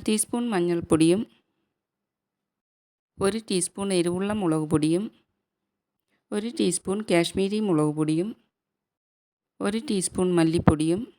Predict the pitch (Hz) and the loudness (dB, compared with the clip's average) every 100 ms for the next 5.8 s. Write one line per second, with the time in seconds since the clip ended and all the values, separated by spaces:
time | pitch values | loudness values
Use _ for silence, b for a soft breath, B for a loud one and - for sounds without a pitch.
0 | _ _ _ _ _ _ _ _ _ _ | _ _ _ _ _ _ _ _ _ _
1 | 196 208 220 208 175 - 196 202 175 175 | -4 -4 -4 -4 -4 -4 -4 0 0 2
2 | 185 196 185 147 151 175 226 - _ _ | 2 2 2 2 2 0 -4 -14 _ _
3 | _ _ _ _ _ _ _ _ _ _ | _ _ _ _ _ _ _ _ _ _
4 | _ _ 220 226 233 220 170 - 190 220 | _ _ -2 -2 -2 -2 -2 -2 -4 -4
5 | 214 208 208 214 208 208 202 | -2 -2 0 2 2 2 0